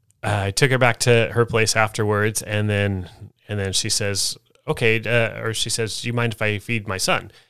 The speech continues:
It's, like, one o'clock in the morning, and I thought, "That's weird, okay." But, um, "And you have a son?" And I didn't know that, but okay, whatever. So I'm just rolling with it. So she goes and she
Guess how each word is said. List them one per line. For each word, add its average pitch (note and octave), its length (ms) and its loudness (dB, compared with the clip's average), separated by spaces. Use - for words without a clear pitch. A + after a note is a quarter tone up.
It's, C#3 100 -10
like, A#2+ 140 -4
one G#2+ 220 -6
o'clock G#2+ 320 0
in G#2+ 80 -4
the F#2+ 60 -4
morning, G#2 360 -2
and F#2+ 120 -4
I F#2 80 -6
thought, - 300 -16
"That's - 220 -10
weird, F#2+ 260 -10
okay." G2+ 240 -8
But, G2 380 -4
um, F2+ 380 -6
"And G#2 260 0
you F#2+ 80 -2
have A2 140 0
a G2+ 40 -4
son?" C#3 300 2
And G2+ 160 0
I G2 100 -2
didn't A2+ 180 -2
know A2+ 120 0
that, B2+ 220 0
but A2 180 -8
okay, A#2 260 -2
whatever. B2 380 -4
So G2+ 280 2
I'm G2+ 180 -4
just G#2+ 160 0
rolling G#2+ 280 6
with G2 160 2
it. C3 160 4
So A2+ 280 6
she C3+ 280 2
goes B2 300 4
and G#2+ 180 2
she A2+ 520 2